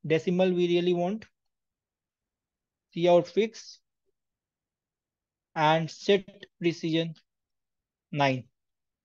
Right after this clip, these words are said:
What that means, like, after decimal, they are printing nine digit. Okay. After decimal, they are fixed point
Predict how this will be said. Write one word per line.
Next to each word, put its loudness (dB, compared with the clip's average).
What 6
that 6
means, 2
like, 4
after 2
decimal, -2
they 2
are 0
printing -8
nine 0
digit. -6
Okay. -6
After 6
decimal, 4
they 4
are 0
fixed -8
point 2